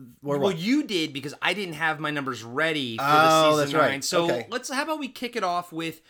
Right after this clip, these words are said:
Speaker 2: where these seasons ranked?
Speaker 1: Sure.
Speaker 2: Because then we also have our top five favorite episodes and our bottom five least favorite episodes. So
Speaker 1: Yes.
Speaker 2: I think it'd be helpful to get, give everyone a sort of an idea of how we ranked the seasons.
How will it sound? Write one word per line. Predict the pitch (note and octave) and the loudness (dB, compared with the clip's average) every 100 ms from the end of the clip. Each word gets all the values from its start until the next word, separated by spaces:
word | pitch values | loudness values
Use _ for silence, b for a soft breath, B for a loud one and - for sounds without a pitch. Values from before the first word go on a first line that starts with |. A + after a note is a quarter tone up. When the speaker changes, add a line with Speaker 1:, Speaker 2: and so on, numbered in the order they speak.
| b b | b b
Speaker 2:
where | C#3+ G#3 C4 | -4 -2 -2
these | A#3 A3 | -4 -6
seasons | G#3 F#3 D#3 D#3+ D3 B2 - - | -6 -6 -6 -6 -8 -10 -14 -16
ranked? | C3 C3+ C3 C3 - | -6 -4 -4 -6 -10
Speaker 1:
Sure. | - | -4
Speaker 2:
Because | D#3 D3 | -2 -2
then | D#3+ | -4
we | F3+ | -2
also | F#3 G3+ A3+ | -2 -2 -4
have | F#3+ F3+ D#3 | -4 -4 -4
our | D3+ | -4
top | C#3 - A#3 - | -4 -4 -4 -4
five | G#3 F#3+ | -6 -6
favorite | F#3 E3+ E3 | -6 -8 -8
episodes | D3+ D3+ D#3 D3 D3 | -10 -12 -10 -10 -10
and | B2+ | -10
our | A#2 | -8
bottom | A2 D#3+ D3+ C#3+ C3 | -2 0 0 -2 -6
five | C3+ B2+ A2+ | -4 -4 -4
least | D3 G3 F#3+ - - b b b | -10 -8 -8 -12 -18 b b b
favorite | - C3+ A#2+ A2+ | -4 -2 -2 -4
episodes. | G#2+ G#2 - F#2 C#2 G2+ A#2 | -6 -8 -14 -14 -18 -14 -4
So | C#3 C#3 C3+ C3 | -2 -2 -4 -6
Speaker 1:
Yes. | C#3+ | -8
Speaker 2:
I | F#3 | -8
think | B3 | -8
it'd | B3+ A3 | -8 -8
be | |
helpful | F#3 G3+ F3+ G3 | -8 -8 -8 -10
to | D#3 | -10
get, | C#3+ E3+ - D3 | -10 -10 -10 -8
give | E3+ | -4
everyone | F3 E3 E3 D#3 | -4 -4 -6 -6
a | D3 | -8
sort | - D#3 | -6 -6
of | C3+ | -6
an | |
idea | C3+ C3 C#3 D3 B2+ B B - | -8 -8 -8 -8 -8 B B -18
of | A#2 | -14
how | - F#3+ | -4 -4
we | G#3 A3 | -2 -6
ranked | C#3 D3 D3 - - b b b | -6 -6 -6 -12 -20 b b b
the | B2 | -8
seasons. | - C3+ G#2 E2+ A1 - - | -6 -6 -10 -14 -18 -18 -18